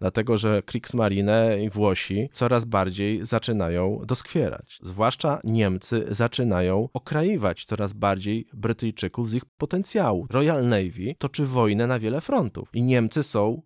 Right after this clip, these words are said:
najważniejszym przeciwnikiem. I kampanie wojenne sprawiają, że kolejne brytyjskie okręty są uszkadzane, wymagają remontów, a poza tym, ponieważ część floty to są jednostki jeszcze z lat dwudziestych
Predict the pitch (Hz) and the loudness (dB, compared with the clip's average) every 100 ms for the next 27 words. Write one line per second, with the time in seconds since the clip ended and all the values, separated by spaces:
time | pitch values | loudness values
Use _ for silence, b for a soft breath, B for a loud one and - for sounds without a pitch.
0 | _ - 131 139 131 101 95 113 - 131 | _ -2 0 0 0 0 0 -4 -6 -8
1 | 190 247 - - 131 _ _ - 120 127 | -8 -8 -10 -14 -16 _ _ -4 0 2
2 | 123 - - 120 113 185 233 117 87 - | 2 -2 -4 -4 0 2 2 0 -2 -2
3 | 123 131 143 143 127 - 117 107 85 82 | 0 0 0 -2 -4 -2 -2 -2 -2 -2
4 | 135 123 - 123 143 190 180 135 - 143 | -4 -6 0 2 4 2 0 -2 -2 -4
5 | 156 170 135 - 104 87 - 92 143 - | -4 -2 -4 0 -2 -2 -4 -4 -6 -2
6 | 131 151 - 185 - 196 196 190 139 - | -2 -2 -2 -6 -4 -4 -2 -2 -2 -8
7 | - - 104 123 131 120 107 104 101 - | -10 -4 0 2 2 2 0 2 0 0
8 | 113 131 113 90 - 220 269 - 190 190 | 2 2 2 0 -4 -4 -2 0 0 0
9 | 160 - 151 160 139 - - 147 160 - | 0 -2 -2 0 -2 -4 -4 -2 0 0
10 | 131 143 139 127 131 117 120 139 - 123 | -2 0 -4 -4 -2 0 0 -2 -2 -6
11 | 123 117 107 110 107 98 104 110 131 - | -4 -4 -2 -2 -2 -4 0 2 2 -2
12 | - - | -10 -10